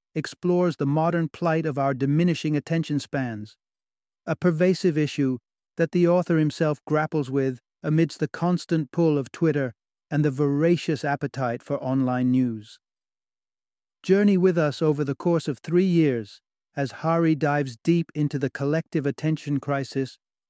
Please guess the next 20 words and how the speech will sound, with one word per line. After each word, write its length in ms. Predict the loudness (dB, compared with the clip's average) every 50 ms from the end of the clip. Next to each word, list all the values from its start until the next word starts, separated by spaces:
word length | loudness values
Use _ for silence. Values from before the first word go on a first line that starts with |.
| 0
gripping 360 | 2 2 2 4 2 2 2
the 120 | 2 0 0
world, 440 | 0 2 2 2 0 -2 -6 -8 -14 -20 _ _ _ _ _ _ _ -4
dissecting 640 | -2 0 0 0 0 0 -2 -2 0 0 0 0 0
the 80 | 0
multitude 720 | 0 0 0 0 0 0 0 0 -2 -2 0 0 0 0
of 100 | 0 -2
ways, 560 | -2 -2 -2 0 0 -2 -2 -4 -6 -8 -12 -20 _ _ _ _ _ _ _
from 160 | -2 0 0
the 80 | 0 0
snares 500 | -2 -2 0 2 2 4 4 2 0 0
of 140 | -2 -4 -4
social 400 | -2 -2 -2 0 0 0 0 0
media 480 | 2 2 2 2 0 0 -2 -2 -6 -12 _ _ _ _ _ _
to 140 | -2 0 2
the 100 | 2 2
relentless 580 | 2 2 4 4 2 2 0 -2 -4 -6 -6
drive 360 | -4 -2 0 0 2 0 -2 -4
for 100 | -6 -8
productivity, 800 | -6 -4 -4 -2 -4 -4 _ -2 -2 0 0 0 -2 -4 -8